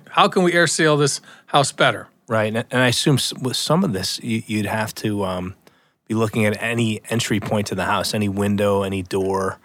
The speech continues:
Speaker 1: That's
Speaker 2: there,
Speaker 1: correct.
Speaker 2: there's, you know, I assume more, uh, diagnostics and,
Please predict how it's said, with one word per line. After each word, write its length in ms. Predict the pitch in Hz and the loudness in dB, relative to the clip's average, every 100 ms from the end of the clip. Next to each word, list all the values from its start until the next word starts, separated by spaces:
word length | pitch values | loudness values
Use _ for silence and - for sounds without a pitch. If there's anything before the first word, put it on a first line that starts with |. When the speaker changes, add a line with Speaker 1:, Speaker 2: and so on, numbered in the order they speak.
| _ _ _ _ | _ _ _ _
Speaker 1:
That's 160 | 139 98 | -6 -2
Speaker 2:
there, 100 | 101 | 0
Speaker 1:
correct. 240 | 120 - - | -2 -4 -6
Speaker 2:
there's, 320 | 104 101 - | -4 -4 -6
you 140 | 104 | -6
know, 80 | 98 | -6
I 60 | 98 | -6
assume 340 | 104 - 107 | -4 0 0
more, 240 | 101 101 98 - _ - | 2 0 -2 -10 _ -10
uh, 180 | 101 95 | -8 -4
diagnostics 920 | 104 98 92 98 92 - 101 95 - | 0 0 0 -4 -4 -6 -6 -6 -6
and, 140 | 98 | -8